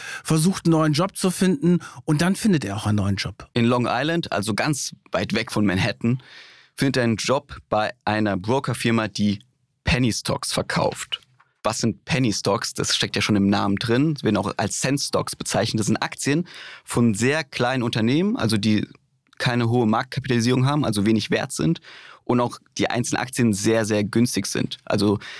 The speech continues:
Speaker 2: Penny Stocks sind alle Aktien unter fünf Dollar.
Speaker 1: Mhm. Hast
Speaker 2: Also
Speaker 1: du in deinem Depot Penny Stocks?
Speaker 2: Nein.
Speaker 1: Hast du in deinem Podcast schon mal Penny Stocks empfohlen?
Speaker 2: Noch nicht. Generell empfehle ich gar keine Aktien, hier nochmal gesagt.
Speaker 1: <laughs> Nein, nein.
Speaker 2: Aber, äh, Penny Stocks sind auch einfach nicht mehr so, heute so angesa-, also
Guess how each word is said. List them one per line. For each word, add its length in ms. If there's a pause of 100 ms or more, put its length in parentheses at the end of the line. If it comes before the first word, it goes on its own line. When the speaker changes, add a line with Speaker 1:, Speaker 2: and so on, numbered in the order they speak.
(160)
Speaker 2:
Penny 180
Stocks 220
sind 220
alle 180
Aktien 280
unter 260
fünf 280
Dollar. 400 (200)
Speaker 1:
Mhm. 280 (120)
Hast 120
Speaker 2:
Also 240
Speaker 1:
du 60
in 80
deinem 220
Depot 380
Penny 280
Stocks? 460 (300)
Speaker 2:
Nein. 360 (220)
Speaker 1:
Hast 260
du 60
in 120
deinem 480
Podcast 600
schon 100
mal 240
Penny 320
Stocks 320
empfohlen? 480 (380)
Speaker 2:
Noch 240
nicht. 240
Generell 280
empfehle 200
ich 120
gar 160
keine 240
Aktien, 340
hier 220
nochmal 420
gesagt. 520
Speaker 1:
<laughs> 20
Nein, 140
nein. 160
Speaker 2:
Aber, 540
äh, 200
Penny 320
Stocks 320
sind 160
auch 160
einfach 380
nicht 280
mehr 400
so, 160
heute 280
so 180
angesa-, 400
also 340